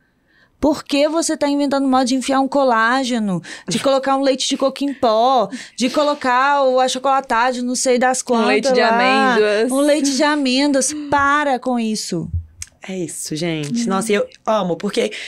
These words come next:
Speaker 3: inclusive, isso foi uma mudança legal, assim. No início, eu falei, "Eu quero o prático." Então, eu entrei muito nos todinhos de proteína. E tudo bem,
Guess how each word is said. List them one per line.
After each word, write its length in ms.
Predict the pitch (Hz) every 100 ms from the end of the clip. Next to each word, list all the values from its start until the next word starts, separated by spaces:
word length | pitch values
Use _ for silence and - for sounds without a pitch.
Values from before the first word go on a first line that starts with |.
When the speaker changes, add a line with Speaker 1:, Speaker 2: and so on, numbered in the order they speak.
| - - -
Speaker 3:
inclusive, 560 | 247 302 233 294 269 269
isso 180 | -
foi 180 | - 262
uma 140 | 262 262
mudança 420 | 233 220 226 233
legal, 560 | 233 247 190 180 180 151
assim. 340 | 151 165 131 - - - - -
No 100 | 233
início, 680 | 254 233 285 - - 180 -
eu 400 | 226 220 240 240
falei, 380 | - 233 226 214
"Eu 80 | 226
quero 480 | 233 220 233 254 -
o 80 | 240
prático." 680 | - 208 160 - - - - _
Então, 280 | 226 220 240
eu 100 | 240
entrei 360 | 262 285 277 277
muito 360 | 254 247 240
nos 140 | 214 202
todinhos 380 | 202 190 196 175
de 40 |
proteína. 880 | 190 196 214 214 214 208 208 208 214 - - - -
E 80 | 294
tudo 240 | 294 381 392
bem, 320 | 262 208